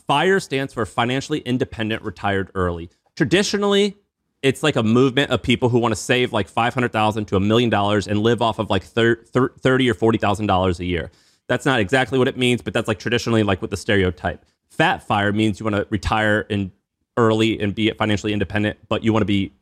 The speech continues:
doing it fat. So you wanna, like, you know, save, like, twenty million dollars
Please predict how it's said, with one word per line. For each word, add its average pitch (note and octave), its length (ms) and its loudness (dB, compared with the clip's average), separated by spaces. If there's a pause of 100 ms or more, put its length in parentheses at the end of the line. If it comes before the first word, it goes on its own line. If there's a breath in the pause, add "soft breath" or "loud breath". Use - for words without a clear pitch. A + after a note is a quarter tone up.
doing G2+ 200 2
it - 160 -2
fat. - 460 -2
So A2 100 0
you G2+ 160 2
wanna, G2 200 0
like, F#2+ 260 0
you A2+ 100 -4
know, F#2+ 120 -2
save, G#2 320 0
like, G2 160 -6
twenty A#2+ 240 0
million A2+ 280 4
dollars F2+ 500 -2